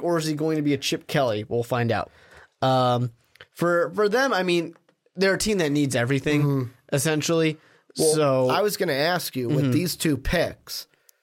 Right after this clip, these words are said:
Speaker 2: if you're the Raiders,
Speaker 1: Yeah.
Speaker 2: do you trade the picks? Do you try to package the picks to move up? Or are you sitting there going, "You know what? We have so many needs. I'm just gonna take players here. And
Speaker 1: I'll
Speaker 2: just
Speaker 1: just take what
Speaker 2: whoever's
Speaker 1: I can
Speaker 2: there is
Speaker 1: get.
Speaker 2: whoever's there."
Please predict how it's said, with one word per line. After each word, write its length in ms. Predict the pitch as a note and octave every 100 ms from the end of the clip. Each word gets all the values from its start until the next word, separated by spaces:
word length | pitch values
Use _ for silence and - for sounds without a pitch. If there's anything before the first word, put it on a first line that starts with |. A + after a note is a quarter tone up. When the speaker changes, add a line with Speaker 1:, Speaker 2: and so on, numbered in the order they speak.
| _ _
Speaker 2:
if 220 | E3+ D#3 B2+
you're 360 | C#3+ F#3+ A3
the 120 | F3+
Raiders, 840 | D3+ E3 F#3 C#3 G#2 G#1+ - - -
Speaker 1:
Yeah. 260 | G#2 G2 A#2+ - _ _ _ -
Speaker 2:
do 100 | C3
you 220 | C3+ F#3
trade 600 | - - C3 D3 F3+ F3+
the 80 | F#3+
picks? 580 | G3 G#3+ A3 - - - -
Do 100 | E3+
you 120 | G#3+
try 220 | - A3+
to 80 | F#3+
package 560 | C#3+ F#3 G3 G#3+ G#3
the 80 | F3
picks 320 | D#3+ G3 G3 -
to 120 | D#3
move 260 | D#3+ D#3+
up? 300 | D3 F3 F#3+ - _ _ _
Or 240 | F3+ F3+ D#3+
are 40 |
you 240 | D#3 F3+
sitting 320 | F3 - G3 F3+
there 160 | F3
going, 420 | D3+ E3 E3 D3+
"You 80 | C#3
know 140 | F3 A3
what? 240 | G#3+ F3+
We 100 | F3+
have 100 | F#3+
so 240 | - F#3
many 220 | F3+ F3+ D#3+
needs. 340 | E3 D#3+ B2+
I'm 200 | C3+ D#3
just 120 | C#3+
gonna 160 | C#3+ C#3
take 280 | A#2+ C3 -
players 400 | C3+ C3+ C3 A#2
here. 220 | B2 A#2+ - - -
And 120 | E3+
Speaker 1:
I'll 80 | A3
Speaker 2:
just 160 | E3+
Speaker 1:
just 120 | C#3+ D3
take 140 | C#3
what 120 | D#3
Speaker 2:
whoever's 40 | A#2+
Speaker 1:
I 80 |
can 100 | C3
Speaker 2:
there 140 | C#3+ C#3
is 60 | A2+
Speaker 1:
get. 60 | A2
Speaker 2:
whoever's 380 | C3 B2 A#2 A2
there." 260 | A#2+ F#2